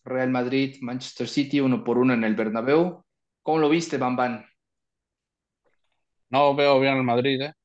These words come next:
Speaker 1: ¿No?
Speaker 2: Yo creo que el City va, ah, lo presionó bastante, le dominó por, por muchos lapsos del, del partido, la, lo de siempre, ¿no? Real Madrid parece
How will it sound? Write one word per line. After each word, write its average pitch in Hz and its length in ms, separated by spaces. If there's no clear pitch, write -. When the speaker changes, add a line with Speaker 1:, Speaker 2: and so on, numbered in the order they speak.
Speaker 1:
¿No? 151 300
Speaker 2:
Yo 127 100
creo 131 160
que 117 460
el 107 120
City 139 300
va, 120 160
ah, 95 440
lo 120 100
presionó 127 400
bastante, 190 960
le 120 280
dominó 123 500
por, 120 540
por 107 200
muchos 123 380
lapsos 143 320
del, 120 300
del 113 200
partido, 151 500
la, 120 540
lo 117 180
de 107 80
siempre, 151 340
¿no? 147 140
Real 135 180
Madrid 127 380
parece 123 460